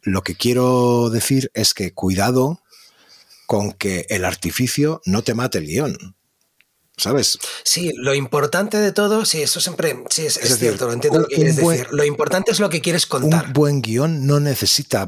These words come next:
Speaker 1: doscientas mil GoPros, ¿sabes?
Speaker 2: Mm.
Speaker 1: Un buen guión no necesita, ah, pintar a unos tíos de azul en,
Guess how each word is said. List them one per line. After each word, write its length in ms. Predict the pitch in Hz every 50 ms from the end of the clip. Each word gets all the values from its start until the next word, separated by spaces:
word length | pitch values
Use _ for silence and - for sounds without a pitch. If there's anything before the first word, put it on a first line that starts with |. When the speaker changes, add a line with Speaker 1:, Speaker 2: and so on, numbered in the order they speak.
| 87 90
Speaker 1:
doscientas 580 | - 98 - 107 104 - - 104 92 - 92 87
mil 140 | 110 123 123
GoPros, 600 | 107 90 82 - 131 147 - - - - - - - - - _ _ _ _ _ _ _ _ _ _ - _ _ _ _ _ _ _ _ -
¿sabes? 400 | - - 120 135 - 104 - - -
Speaker 2:
Mm. 60 | -
Speaker 1:
Un 160 | 147 160 165 147
buen 220 | 147 165 160 143
guión 360 | 117 120 120 135 151 156 127
no 100 | 117 123
necesita, 720 | 139 143 123 - 107 - - 151 - - 101 85 80 - - - - - - - - - - _ _
ah, 680 | 92 87 90 90 87 85 85 82 82 82 82 80 - - - 82 - _ _ _ _ _ _ 98 -
pintar 400 | - 104 95 90 - 131 127 120
a 40 | 113
unos 260 | 110 110 110 - -
tíos 200 | - 113 101 90
de 80 | 95
azul 500 | 90 - - 151 139 90 - - - - _ _ _ _ _ _ _ _ _ _ _ _ _ _
en, 520 | - 95 95 95 95 92 92 90 90 85